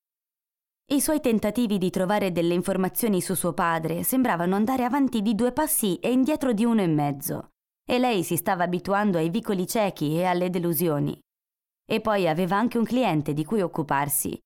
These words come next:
e il suo adorato negozio aveva sempre la precedenza su tutto il resto nella mente di Lacey.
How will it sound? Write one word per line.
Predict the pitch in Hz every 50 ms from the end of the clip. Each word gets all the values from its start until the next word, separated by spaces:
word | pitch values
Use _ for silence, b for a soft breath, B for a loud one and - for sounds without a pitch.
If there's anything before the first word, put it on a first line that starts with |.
| _ _ _
e | - 262
il | 269 247
suo | - 294
adorato | 277 247 220 262 277 285 277 269
negozio | 247 240 233 - - - - - - 175
aveva | 165 185 185 185 196
sempre | - - 320 302 285 277 254
la | 220 214
precedenza | 214 - 226 220 - 226 220 285 277 - 240 220
su | - 214 -
tutto | - 339 339 339 - 254
il | 240 233
resto | 269 269 220 - - 170
nella | 165 160 156 165 170
mente | 233 233 208 180
di | 156 147 143
Lacey. | 131 131 127 131 - - - - 73 -